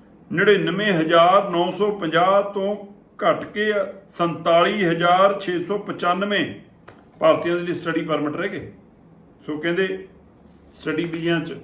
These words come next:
ਉੱਧਰ ਵੀ ਕਟੌਤੀ ਆ ਤੇ ਇੱਧਰ ਅਮਰੀਕਾ ਵੀ, ਹੈਂ,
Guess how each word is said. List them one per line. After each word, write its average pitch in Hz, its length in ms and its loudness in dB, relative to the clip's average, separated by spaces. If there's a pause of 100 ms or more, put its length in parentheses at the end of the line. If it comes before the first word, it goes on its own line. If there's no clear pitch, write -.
(120)
ਉੱਧਰ 175 260 -2
ਵੀ 180 100 -4
ਕਟੌਤੀ 147 520 -6
ਆ 104 140 -6 (340)
ਤੇ 151 60 -4
ਇੱਧਰ 151 380 -2
ਅਮਰੀਕਾ 147 440 0
ਵੀ, 147 260 0 (560)
ਹੈਂ, 135 220 -4